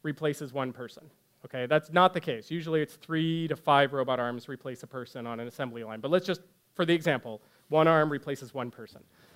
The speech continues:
At current production levels of robot arms, because robot arms aren't made by robot arms. Robot arms are made by people. They're hand assembled by people. They're this complex. They're completely made by people, right? So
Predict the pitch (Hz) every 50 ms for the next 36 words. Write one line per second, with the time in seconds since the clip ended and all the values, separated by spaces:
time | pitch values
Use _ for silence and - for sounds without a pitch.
0 | _ _ - 151 156 - - - 214 220 226 247 226 - 214 196 156 151 - -
1 | - 214 196 190 190 190 208 214 233 226 - - _ _ _ - 147 135 147 139
2 | 143 175 185 196 202 208 220 208 - 196 190 190 165 160 202 247 247 233 220 208
3 | 190 180 185 180 170 165 165 147 147 127 123 151 151 143 127 117 110 107 107 -
4 | _ 170 185 185 202 202 196 190 - 175 160 151 139 135 120 - 131 - - -
5 | - _ _ _ _ 165 156 170 185 185 165 160 - 165 143 135 117 127 120 -
6 | - 139 - 123 123 117 156 180 202 208 208 - 175 151 - 131 117 - - _
7 | _ _ _ _ _ - 180 170 208 196 202 - 247 233 220 214 208 196 185 180
8 | 160 156 147 143 180 196 185 147 - - _ _ _ _ _ _ 151 139 139 160
9 | - _ _ _ _ _ _ _ _ _ _ _ - - 208 190 185 202